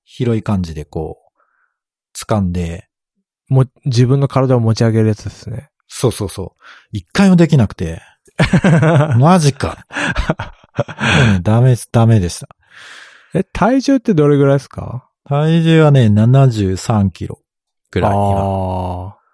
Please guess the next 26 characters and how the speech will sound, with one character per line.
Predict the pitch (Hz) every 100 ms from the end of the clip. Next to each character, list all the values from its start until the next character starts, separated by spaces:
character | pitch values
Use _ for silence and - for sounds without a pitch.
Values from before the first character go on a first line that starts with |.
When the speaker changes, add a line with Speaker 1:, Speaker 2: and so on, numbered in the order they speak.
| _ _ _ _ - - -
Speaker 2:
ー。 | 135 - _ _ _ _ _ _
そ | - 190
れ | 190
は |
ふ-、 | - - 214 -
増 | 226
え | 196
て | 117
る | 98
ん | 95
で |
す | 92
か？ | - 113 143 - - _ _ 190 196 _ _ _ -
Speaker 1:
ち | -
ょ |
っ | 220
と | -
減 | - 92
っ | _ _ _
た。 | - - - _ _ _ _
Speaker 2:
あ、 | 127 107 _
減 | 127 123
っ | _ _ _ 170
っ | 165
て、 |
Speaker 1:
ん？ | 110